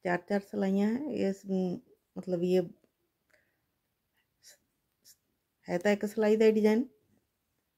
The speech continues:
ਪਰ ਸ਼ੁਰੂ ਕਰਨ ਵੇਲੇ ਇਹ ਚਾਰ ਸਿਲਾਈਆਂ 'ਚ complete ਹੁੰਦਾ। ਇਹ ਪਹਿਲਾ ਕੁੰਡਾ ਆਪਾਂ ਇੱਦਾਂ ਉਤਾਰ ਲਿਆ। ਆਹ ਤਿੰਨ ਕੁੰਡੇ ਆ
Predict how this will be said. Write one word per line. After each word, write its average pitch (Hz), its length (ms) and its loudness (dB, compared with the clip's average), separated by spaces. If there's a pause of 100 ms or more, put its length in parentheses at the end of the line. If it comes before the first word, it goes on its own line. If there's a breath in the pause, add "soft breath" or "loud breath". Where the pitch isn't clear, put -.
(400)
ਪਰ 190 80 -4
ਸ਼ੁਰੂ 220 360 0
ਕਰਨ 214 260 0
ਵੇਲੇ 202 240 4
ਇਹ 196 140 2
ਚਾਰ 170 200 -4
ਸਿਲਾਈਆਂ 165 420 -6
'ਚ - 80 -16
complete 165 460 -10
ਹੁੰਦਾ। 180 280 -4 (3250)
ਇਹ 170 120 -16
ਪਹਿਲਾ 170 280 -10
ਕੁੰਡਾ 175 240 -10
ਆਪਾਂ 170 220 -12
ਇੱਦਾਂ 170 200 -14
ਉਤਾਰ 170 280 -14
ਲਿਆ। 202 160 -6 (880)
ਆਹ - 140 -20
ਤਿੰਨ 175 180 -6
ਕੁੰਡੇ 180 360 -6
ਆ 214 60 -12